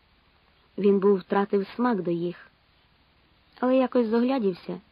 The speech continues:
і не знайшов книжок. Він почав питати в наймичок, у приказчиків, але ті одмахувались руками, казали, що ті книжки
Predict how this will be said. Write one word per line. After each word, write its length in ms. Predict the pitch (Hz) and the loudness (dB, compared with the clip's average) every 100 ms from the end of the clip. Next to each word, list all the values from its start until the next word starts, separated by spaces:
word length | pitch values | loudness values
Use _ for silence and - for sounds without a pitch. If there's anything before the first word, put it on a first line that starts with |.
| - | -2
і 80 | 269 | 0
не 140 | 247 | 2
знайшов 360 | 214 208 226 214 | 0 -2 -4 -2
книжок. 500 | 202 180 170 - - _ _ _ _ _ _ _ _ _ _ _ _ _ _ _ 269 | -4 -2 -6 -8 -20 _ _ _ _ _ _ _ _ _ _ _ _ _ _ _ -2
Він 160 | 302 | 0
почав 320 | 247 - 247 | 0 0 -2
питати 420 | 240 220 226 - 202 | 0 -2 -2 -2 0
в 20 | |
наймичок, 760 | 214 208 196 202 - 190 - _ | 0 2 0 -4 -6 -10 -12 _
у 100 | 254 | -4
приказчиків, 960 | 240 262 - 233 226 220 - 214 214 208 - _ _ _ _ _ - | 0 0 0 0 0 -2 -8 -6 -4 -4 -10 _ _ _ _ _ -4
але 240 | 240 240 | 0 2
ті 180 | 233 247 | 2 0
одмахувались 680 | 220 226 233 233 226 233 - | 2 0 0 0 0 0 -4
руками, 460 | 240 247 240 190 - _ _ _ _ _ | -6 -4 -4 -6 -8 _ _ _ _ _
казали, 400 | - 208 220 208 | -2 0 2 2
що 180 | - 202 | 0 -4
ті 160 | - 220 | -4 -4
книжки 580 | 202 196 185 - 247 | 0 0 0 -2 -4